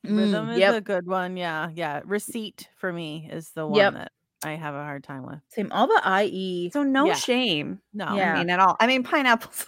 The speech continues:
Speaker 3: <laughs>
Speaker 2: <laughs> I know. It should be simple. I keep telling myself, "It's just pine, and then it's apple." And then I, like, have
Speaker 3: Pineapple.
Speaker 2: a panic attack <laughs> when I go to write it. It doesn't make sense. Um, I also got a bunch of pineapple facts too, like, from,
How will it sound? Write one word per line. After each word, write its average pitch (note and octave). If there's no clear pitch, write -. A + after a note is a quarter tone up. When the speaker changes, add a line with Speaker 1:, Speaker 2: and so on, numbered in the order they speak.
Speaker 3:
<laughs> -
Speaker 2:
<laughs> -
I E4+
know. F#4
It D#4
should A4
be C5+
simple. B4
I C4
keep F4+
telling E4+
myself, B3+
"It's A#3
just C#4
pine, F#3
and B3
then C4
it's C4+
apple." G#4
And A#3
then A3+
I, G#3+
like, G3+
have A#3
Speaker 3:
Pineapple. G#3
Speaker 2:
a G4
panic -
attack G3+
<laughs> -
when A3
I F4
go A#3+
to D4+
write F4+
it. -
It C4
doesn't E4+
make -
sense. C4+
Um, A#3+
I C4
also E4+
got E4
a C#4
bunch C#4
of B3
pineapple A3
facts -
too, A#3
like, F3+
from, F3+